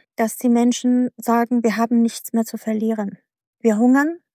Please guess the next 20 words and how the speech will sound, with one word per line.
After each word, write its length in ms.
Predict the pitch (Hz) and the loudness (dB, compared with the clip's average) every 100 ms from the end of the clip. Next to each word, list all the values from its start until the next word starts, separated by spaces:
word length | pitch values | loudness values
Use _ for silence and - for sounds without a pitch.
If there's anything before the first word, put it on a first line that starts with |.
| _ | _
in 240 | 233 220 | 0 0
einem 440 | - 214 214 214 214 | 0 -2 -2 -2 -4
wahnsinnig 560 | - 202 240 247 226 - | -4 0 0 -2 -4 -2
reichen 400 | 214 220 - 208 | -4 -4 -2 -2
Land. 440 | 185 202 254 - _ _ _ - - - _ _ | 0 0 -2 -6 _ _ _ -20 -20 -20 _ _
Wir 320 | 226 220 214 | 4 4 2
haben 240 | 233 233 | 0 0
keine 300 | 220 220 220 | 0 0 0
Zukunftsperspektiven. 1400 | 214 247 254 240 - 247 - 240 - 247 240 262 285 285 - | -2 -2 -2 -2 -2 -4 -4 -8 -4 -4 -2 -4 -4 -10 0
Wir 260 | 233 214 | 0 0
haben 280 | 226 233 233 | 0 0 0
gar 140 | 233 | -2
keine 180 | 226 240 | 0 0
Lust, 320 | 226 262 - | 2 0 -2
Kinder 380 | - 311 349 269 | -4 -2 2 0
zu 160 | - 240 | 0 -2
bekommen, 540 | 220 - 220 226 220 | -4 -4 0 2 2
dieses 340 | 226 220 - - | -2 -4 -6 -2
Land 300 | 226 262 - | 0 0 0
reinzusetzen. 800 | 226 220 220 - 208 - 233 | 0 0 -4 -2 -4 -2 0